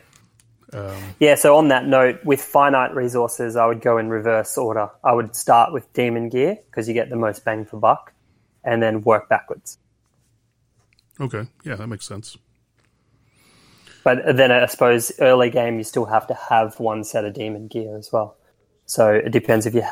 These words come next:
Speaker 2: if you, if you're at the point where you already have one full set of demon gear, I would be doing this in reverse order.
Speaker 1: Okay, so, um,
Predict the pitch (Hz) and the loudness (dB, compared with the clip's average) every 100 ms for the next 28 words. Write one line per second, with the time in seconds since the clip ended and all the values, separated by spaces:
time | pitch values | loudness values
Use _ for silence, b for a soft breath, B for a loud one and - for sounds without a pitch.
0 | - 147 - - 151 151 151 156 - 147 | 0 4 4 4 4 6 4 4 2 2
1 | 135 127 123 123 117 117 120 123 127 135 | 2 4 4 4 2 2 2 2 2 0
2 | 131 - 127 127 135 135 139 156 214 b | 0 0 -2 -2 -2 -2 0 0 0 b
3 | b _ _ _ _ _ - 120 113 110 | b _ _ _ _ _ 2 4 4 0
4 | 120 110 110 110 - 110 107 107 107 - | -4 -4 -4 -6 -10 -12 -10 -8 -8 -8
5 | - - - b b b b b b b | -12 -12 -18 b b b b b b b
6 | _ 139 143 117 147 131 117 113 104 b | _ -6 -4 -4 -2 -2 0 -2 -4 b
7 | b b b b - 117 110 104 104 104 | b b b b -8 -6 -4 -6 -8 -12